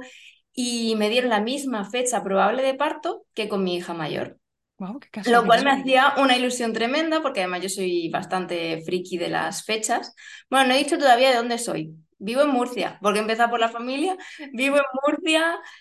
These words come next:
Speaker 1: eh, nací en Barcelona, madre asturiana, padre cántabro, mm, he vivido en Alemania, Málaga, bueno, mm, y ahora pues vivo en Murcia y me dedico a fotografiar familias al aire libre o en sus casas de forma respetuosa y lo más natural posible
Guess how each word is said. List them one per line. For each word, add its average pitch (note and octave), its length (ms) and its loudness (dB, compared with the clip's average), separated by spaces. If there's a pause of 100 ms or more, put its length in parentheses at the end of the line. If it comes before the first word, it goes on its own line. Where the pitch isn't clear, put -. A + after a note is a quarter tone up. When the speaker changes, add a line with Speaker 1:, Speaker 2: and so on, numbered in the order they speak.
(140)
Speaker 1:
eh, G#3 380 2
nací A3 320 -2
en B3 100 -2
Barcelona, G#3 540 -4
madre G3+ 240 -2
asturiana, G3 640 -4
padre F#3 300 0
cántabro, A#3+ 640 0
mm, F#3 220 -4
he G3+ 80 -2
vivido G3 240 0
en E3+ 60 -6
Alemania, A#3 680 0
Málaga, A3+ 520 0
bueno, F#3+ 380 -4 (120)
mm, F3+ 560 -2
y G#3+ 120 0
ahora G3+ 360 4
pues G3 140 -2
vivo F3+ 200 -2
en D#3+ 100 -6
Murcia B3+ 400 -2 (260)
y A#3 220 -2
me A3 160 2
dedico A3+ 280 0
a G3+ 440 4
fotografiar F#3 640 -4
familias G3 640 -2
al F3+ 140 0
aire G3+ 180 0
libre F3+ 260 -4
o E3 40 -8
en E3+ 60 -10
sus F3+ 200 -12
casas A3+ 420 0
de F3 160 -2
forma F#3 600 0
respetuosa F3+ 640 -4
y - 20 -2
lo A3+ 80 -2
más F#3 220 -2
natural F3+ 400 -2
posible F3+ 640 -4